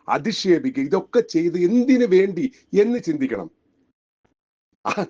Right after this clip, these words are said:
ഇത് ഇതിലും ഭേദം, ആ, വിമതര് തന്നെ, അവർ അവരുടെ വാക്കിൽ ഉറച്ചു നിൽക്കുന്നു. ഒരു വാക്കിലും ഉറച്ചു നിൽക്കാത്തത് ഈ വിശ്വാസികളാ.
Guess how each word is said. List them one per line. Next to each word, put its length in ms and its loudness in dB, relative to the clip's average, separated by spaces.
ഇത് 140 0
ഇതിലും 380 4
ഭേദം, 560 -2
ആ, 40 -2
വിമതര് 440 0
തന്നെ, 120 4
അവർ 220 0
അവരുടെ 280 -2
വാക്കിൽ 420 -2
ഉറച്ചു 220 -4
നിൽക്കുന്നു. 420 -2
ഒരു 160 4
വാക്കിലും 460 -2
ഉറച്ചു 200 -6
നിൽക്കാത്തത് 720 0
ഈ 100 2
വിശ്വാസികളാ. 800 -2